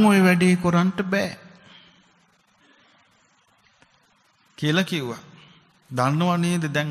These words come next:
දඬුවම් දෙන්න බා මෙයාට? එතකොට ඇහුවා, "තෝ ලෑස්තිද උල හිඳව ගන්නට? උල හිඳව ගන්නට තෝ ලෑස්තිද?" කියලා ඇහුවා. එතකොට මෙයා මොකද කිව්වේ? "මම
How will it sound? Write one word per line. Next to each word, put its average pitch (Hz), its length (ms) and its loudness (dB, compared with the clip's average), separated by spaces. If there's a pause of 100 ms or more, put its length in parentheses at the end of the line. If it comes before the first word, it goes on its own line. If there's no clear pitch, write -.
(120)
දඬුවම් 131 440 -2
දෙන්න 127 180 -4
බා 180 180 -4
මෙයාට? 117 340 -10 (1600)
එතකොට 143 360 0
ඇහුවා, 131 440 4 (680)
"තෝ 135 240 2
ලෑස්තිද 160 720 0 (1080)
උල 143 140 2
හිඳව 165 340 4
ගන්නට? 208 280 0 (1160)
උල 117 140 -2
හිඳව 139 260 2
ගන්නට 151 260 0
තෝ 139 120 -2
ලෑස්තිද?" 117 440 -2
කියලා 127 240 -6
ඇහුවා. 104 260 -10 (1400)
එතකොට 170 280 -4
මෙයා 135 260 0
මොකද 110 280 -8
කිව්වේ? 98 380 -12 (800)
"මම 123 300 2